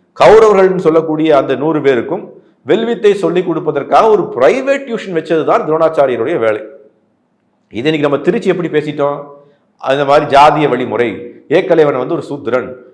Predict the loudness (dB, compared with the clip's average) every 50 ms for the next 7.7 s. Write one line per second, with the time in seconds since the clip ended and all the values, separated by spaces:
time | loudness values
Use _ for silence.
0 | _ 0 2 2 2 2 0 -2 -2 -4 -2 -2 -4 -2 -2 -2 -2 -2 -4 -4
1 | -4 -4 -4 -4 -6 -6 -8 -8 -4 -2 0 0 0 -2 -4 -6 -6 -4 -4 -4
2 | -4 -4 -6 -4 -2 -2 -2 -2 -2 -2 -2 -2 -2 -4 -4 -6 -10 -10 -4 -4
3 | -4 -4 -2 0 0 0 0 -2 -4 -6 -10 -14 -18 -20 -20 _ _ _ _ -2
4 | 0 2 2 2 0 0 -2 -4 -2 -2 -2 -2 -2 -2 -4 -2 2 2 4 4
5 | 4 4 4 4 2 0 -2 -2 -4 -2 0 2 2 2 0 -2 -4 -8 -14 -20
6 | -20 _ _ _ _ _ _ 0 2 2 2 2 2 2 4 4 4 2 2 2
7 | 4 4 6 6 6 4 4 2 -2 -4 -10 -14 -18 -20